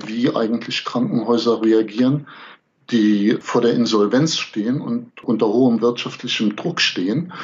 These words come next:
und wie die Zahlen aussehen bei denen, die einen hohen Gewinn erzielen. Ich denke nämlich, dass jedes Krankenhaus das hohen Gewinn erzielt, das nur kann,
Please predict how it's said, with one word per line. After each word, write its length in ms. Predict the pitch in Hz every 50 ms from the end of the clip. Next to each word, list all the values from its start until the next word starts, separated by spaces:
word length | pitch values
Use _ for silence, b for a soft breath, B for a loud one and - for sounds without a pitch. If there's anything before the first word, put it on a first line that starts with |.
| B B B B B B
und 240 | B - 127 127 -
wie 80 | 131 127
die 140 | 139 131 135
Zahlen 500 | - - - 135 131 131 135 139 139 -
aussehen 560 | - 131 127 - - - 143 131 131 131 127
bei 100 | 123 120
denen, 580 | 110 - 120 120 123 135 135 139 139 139 135 - B B B B B B B B _ -
die 100 | - 123
einen 280 | 127 127 127 127 117
hohen 240 | 110 151 147 135 139
Gewinn 280 | 127 127 - 151 165 151
erzielen. 680 | - - - - - - - 98 92 95 92 92 - - _ -
Ich 240 | - - - - -
denke 260 | 123 120 123 - 123
nämlich, 540 | 113 113 110 104 98 - - - - - -
dass 400 | 113 104 - - - - - -
jedes 320 | - 127 123 131 135 - -
Krankenhaus 680 | - - 123 123 - - 117 110 117 123 120 - -
das 240 | - 113 104 - -
hohen 240 | - 127 127 120 117
Gewinn 280 | 107 107 - 110 117 131
erzielt, 640 | 143 147 139 - - - 151 147 165 160 165 - -
das 320 | - 123 120 - - - -
nur 240 | 123 120 123 123
kann, 400 | - - - 139 143 143 143 139